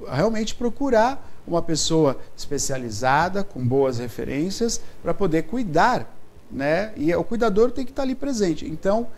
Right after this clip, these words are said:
é algo realmente importantíssimo. Pra você que é de alguma área da saúde, ou pra você que quer ingressar, eu, eu, eu, eu indico pra você, vá conhecer o curso, o curso de cuidadores, porque é trabalho garantido,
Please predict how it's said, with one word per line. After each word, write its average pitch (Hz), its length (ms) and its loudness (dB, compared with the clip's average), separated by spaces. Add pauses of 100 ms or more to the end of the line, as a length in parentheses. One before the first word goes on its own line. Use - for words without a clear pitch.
(240)
é 175 180 2
algo 185 480 4
realmente 160 640 0
importantíssimo. 208 720 -2
Pra 160 120 -2
você 165 240 0
que 180 100 -2
é - 20 -2
de 156 80 -2
alguma 160 280 -2
área 143 420 0 (160)
da 139 120 -2
saúde, 135 500 0 (160)
ou - 100 -6
pra 170 140 2
você 160 240 2
que 151 120 0
quer 185 480 2 (200)
ingressar, 139 760 0 (300)
eu, 190 400 6
eu, 165 520 2
eu, 156 380 0
eu 156 200 -2
indico 190 280 0
pra 285 140 2
você, 262 320 2 (120)
vá 180 140 6
conhecer 190 340 0
o 165 60 -2
curso, 151 540 -4
o 127 100 -6
curso 139 320 -4
de 131 60 -6
cuidadores, 143 560 0
porque 165 400 -2 (480)
é 175 300 4
trabalho 143 640 0
garantido, 135 920 -2